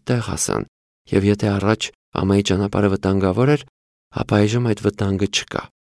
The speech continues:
Ես ստիպված եմ միստր Կարուտերսի տնից հեռանալ ոչ միայն այն պատճառով, որ այստեղ մնալը տհաճ է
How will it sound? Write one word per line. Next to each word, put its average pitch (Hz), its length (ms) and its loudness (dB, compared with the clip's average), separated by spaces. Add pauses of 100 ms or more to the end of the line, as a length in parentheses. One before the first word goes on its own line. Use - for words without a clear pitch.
(580)
Ես 101 180 0
ստիպված 110 380 -2
եմ 110 160 0
միստր 107 320 -2
Կարուտերսի 98 560 -2
տնից 104 380 -4
հեռանալ 101 440 -2
ոչ 98 200 -2 (100)
միայն 101 240 2 (140)
այն 101 260 -2
պատճառով, 101 480 -2 (520)
որ 101 120 4
այստեղ 104 320 2
մնալը 101 380 0 (100)
տհաճ 98 400 -2
է 139 80 4